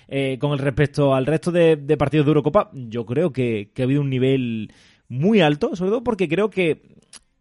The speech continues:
eh, la actitud de los equipos ha cambiado, ¿no? Eh, yo recuerdo mundiales que han sido un auténtico peñazo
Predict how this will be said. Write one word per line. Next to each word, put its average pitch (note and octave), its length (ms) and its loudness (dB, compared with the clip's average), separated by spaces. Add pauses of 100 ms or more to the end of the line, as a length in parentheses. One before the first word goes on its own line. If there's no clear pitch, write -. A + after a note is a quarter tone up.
(140)
eh, D3 80 -4
la C3+ 140 0
actitud C#3+ 340 0
de G#3+ 60 6
los E3 140 6
equipos E3 500 0
ha - 120 -6
cambiado, B2+ 460 2
¿no? A#2+ 220 -8
Eh, G#2 160 -4
yo G#2+ 100 -4
recuerdo D3 320 -2
mundiales B2+ 640 -2
que - 160 -14
han A2 160 -6
sido A#2+ 220 -4
un B2 80 -4
auténtico A2 500 -2
peñazo G2+ 640 -6